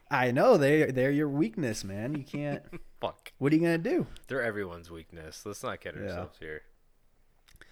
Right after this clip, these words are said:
Speaker 1: So in the story Lost Boy, uh, it, which is a story from the Crow, the Crow say that a, uh, a little person killed a full-grown elk and carried it off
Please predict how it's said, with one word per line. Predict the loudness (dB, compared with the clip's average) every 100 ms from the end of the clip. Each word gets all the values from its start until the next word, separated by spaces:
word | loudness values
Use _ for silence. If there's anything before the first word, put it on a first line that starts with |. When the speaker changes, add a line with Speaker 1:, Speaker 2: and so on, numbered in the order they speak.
| -18
Speaker 1:
So | -6 4 4 6
in | 4 4
the | 2
story | 0 0 2 2 2 2 0 -2 -16
Lost | -8 -2 0 0 -2
Boy, | -6 -4 -4 -6 -8 -12 _ -8
uh, | -6 -4 -6 -8 -10 -8
it, | -6 -4
which | -6 -8
is | -8
a | -8 -8
story | -12 -10 -8 -8
from | -10
the | -12
Crow, | -8 -8 -8 -12 -20 -20 -20 -20 -4
the | -2
Crow | 2 2
say | 2 2 2
that | 2 0 -2
a, | -2 -2 0 0
uh, | 0 0 -2 -2
a | -2
little | 0 0
person | -2 -4 -4 -6
killed | -8 -6 -2 -2 -2
a | -6
full-grown | -8 -4 -2 0 -2 -2 -2 -4 -2
elk | 0 0 -4 -12 -10
and | -8 -8
carried | -6 -4 -2
it | -2
off | 0 -2 -4 -8